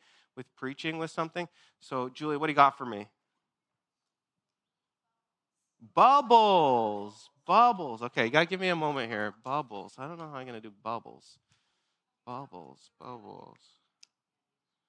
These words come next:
But Julia, they're not even open. You could have at least opened it for your dad. Is there a handle in here? Oh, there is. Oh, here we go. I've never preached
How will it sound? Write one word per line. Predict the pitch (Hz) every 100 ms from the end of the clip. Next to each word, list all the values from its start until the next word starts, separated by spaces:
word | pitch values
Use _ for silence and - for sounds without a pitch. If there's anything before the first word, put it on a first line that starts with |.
| _ _ _ _ _ _ _ _ _ _ _ _
But | _
Julia, | - 147 110
they're | 110
not | 123
even | 127 107
open. | 127 135 -
You | 104 _ _ _ _ _ _ _ _ _ _ _
could | 180
have | 143
at | 139
least | 175 -
opened | 165 110 95
it | -
for | -
your | 101 98
dad. | 98 104 - _ _ _ _ _ _ -
Is | 131
there | 143 143
a | 131
handle | 151 170 165 120
in | 113
here? | 107 -
Oh, | 139
there | 151 151
is. | 147 139 131 - 139
Oh, | 143
here | 131 143
we | 151 -
go. | 101 98 104 120 _ _ _ _ _ _ _ _ _ _ _ _ _ _ _ _ _ _ _ _ _ _
I've | 131
never | 147 160
preached | 135 - 120 - -